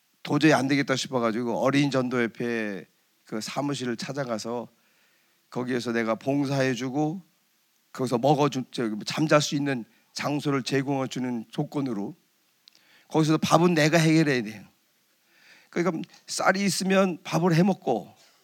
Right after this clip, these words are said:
없으면 또 굶고 그리고 신학교를 다녔는데 그렇게 다니다가 보니까 어느 날 주머니를 뒤져보니까는 돈이 오백 원 있는 거예요.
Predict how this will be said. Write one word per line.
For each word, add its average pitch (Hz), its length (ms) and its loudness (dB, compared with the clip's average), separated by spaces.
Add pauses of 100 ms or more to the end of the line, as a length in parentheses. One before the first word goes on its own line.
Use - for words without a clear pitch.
없으면 190 420 2
또 180 100 0
굶고 175 580 -4 (1120)
그리고 185 300 6
신학교를 185 480 2
다녔는데 156 720 2 (840)
그렇게 196 360 0
다니다가 175 580 2
보니까 170 600 -2 (220)
어느 156 220 -2
날 175 280 0 (1120)
주머니를 180 480 2
뒤져보니까는 147 1040 0 (600)
돈이 147 340 2 (720)
오백 160 300 8
원 156 100 6
있는 113 240 0
거예요. 78 220 -8